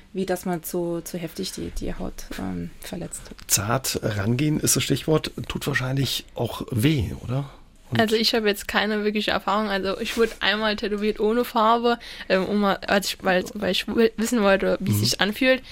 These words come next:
Speaker 3: Aber es kommt halt auch auf die Körperstelle an und mit was für Nadeln gearbeitet wird.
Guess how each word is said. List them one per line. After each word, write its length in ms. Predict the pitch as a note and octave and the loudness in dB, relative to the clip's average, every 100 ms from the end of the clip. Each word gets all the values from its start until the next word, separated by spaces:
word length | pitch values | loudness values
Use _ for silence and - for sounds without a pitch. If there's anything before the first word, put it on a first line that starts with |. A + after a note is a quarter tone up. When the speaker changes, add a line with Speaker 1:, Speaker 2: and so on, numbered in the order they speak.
| - - - | -18 -10 -2
Speaker 3:
Aber 260 | F#3 F#3 | 0 2
es 120 | G3 - | 2 2
kommt 120 | A3 | 4
halt 100 | F#3+ | 4
auch 100 | F#3+ | 2
auf 100 | - | 0
die 80 | G#3 | 0
Körperstelle 580 | A3 A3 G#3+ G#3 G#3 | 2 4 2 4 4
an 300 | F#3+ G3 G3+ | 4 2 2
und 440 | F#3+ F3 F3 G3 - | 0 0 0 -4 -4
mit 120 | F#3+ | 0
was 140 | G3 - | 0 2
für 80 | A#3 | 2
Nadeln 360 | F#3+ F#3 F#3+ | 4 2 2
gearbeitet 500 | G3 F#3 F#3 F#3 G#3 | 0 0 2 -2 -2
wird. 240 | F#3+ F#3 | 0 0